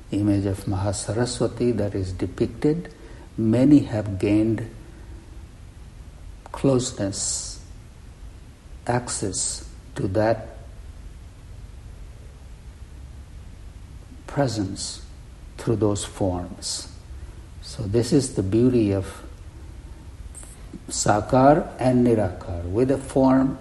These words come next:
and without a form. So whichever your heart mind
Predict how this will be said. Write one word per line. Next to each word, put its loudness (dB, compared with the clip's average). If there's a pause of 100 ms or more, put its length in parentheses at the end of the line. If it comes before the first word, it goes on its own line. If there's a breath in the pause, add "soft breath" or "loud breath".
and 2
without 4
a -4
form. -6 (240)
So -2
whichever 4
your 6
heart 0
mind 2